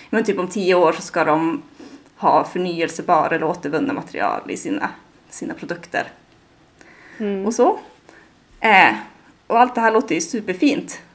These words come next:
Speaker 1: tycker jag. Att det är liksom så här, okej, de har typ börjat tänka på det och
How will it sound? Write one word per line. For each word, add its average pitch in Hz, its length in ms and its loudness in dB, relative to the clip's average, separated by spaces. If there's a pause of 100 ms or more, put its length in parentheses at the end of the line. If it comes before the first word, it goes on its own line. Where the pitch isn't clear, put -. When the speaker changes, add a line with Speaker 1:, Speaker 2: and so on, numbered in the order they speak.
(160)
Speaker 1:
tycker - 220 -4
jag. - 180 2 (800)
Att - 160 -16
det - 80 -4
är - 40 -4
liksom - 260 -10
så - 80 -8
här, - 160 0 (560)
okej, 254 440 4
de 240 140 2
har 240 80 0
typ 233 140 -4
börjat 208 240 2
tänka 214 300 -2
på 214 260 0
det 202 340 2
och - 380 -10